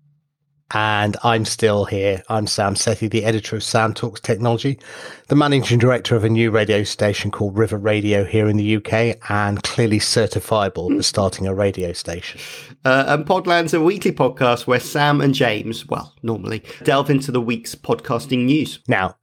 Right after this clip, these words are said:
Speaker 1: please get involved with this podcast. Send us a voice message to questions at podland dot news, or you can tweet us at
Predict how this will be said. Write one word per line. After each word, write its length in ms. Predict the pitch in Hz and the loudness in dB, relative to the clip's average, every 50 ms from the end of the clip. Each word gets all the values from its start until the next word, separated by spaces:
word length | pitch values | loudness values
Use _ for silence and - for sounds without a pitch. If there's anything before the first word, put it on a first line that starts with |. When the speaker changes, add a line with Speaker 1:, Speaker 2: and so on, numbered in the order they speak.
| _ - | _ 0
Speaker 1:
please 180 | - 165 175 - | 2 2 2 2
get 160 | - 165 139 | 2 0 0
involved 400 | 135 120 107 127 117 113 101 - | 0 0 2 2 2 2 0 -2
with 80 | 107 92 | -2 -2
this 140 | 95 - | -2 -4
podcast. 500 | - - - 104 - - - 113 120 - | -4 -2 -2 -2 -2 0 0 0 2 2
Send 320 | - - - 147 127 117 107 | 2 0 2 2 0 0 0
us 80 | 98 | 0
a 60 | 107 107 | 0 0
voice 420 | - - 127 123 104 - - - | 2 2 2 2 2 0 -2 -2
message 400 | 104 95 - - - 110 - - | -2 -2 -2 -4 -6 -6 -6 -4
to 100 | - 110 | -4 -4
questions 540 | - - - 135 113 - - - 113 101 - | -2 0 0 0 0 0 -2 -2 0 0 0
at 220 | 104 95 - - | 0 0 -2 -4
podland 540 | - - 117 110 - - 107 107 104 95 87 | -4 -2 -2 -2 0 0 0 0 0 0 0
dot 220 | - 104 - - | -2 -2 -2 -4
news, 400 | 107 107 104 101 101 110 117 - - - - - - - - - | -4 -4 -2 -2 -4 -4 -6 -10 -12 -18 -20 -20 -20 -20 -10 -2
or 140 | 127 139 135 | 0 2 2
you 80 | 120 | 2
can 140 | - 151 139 | 2 0 0
tweet 300 | - - 160 151 - - | 2 2 2 2 2 0
us 140 | 98 - - - - - | -2 -4 -6 -6 -6 -6
at 160 | 104 101 | -6 -6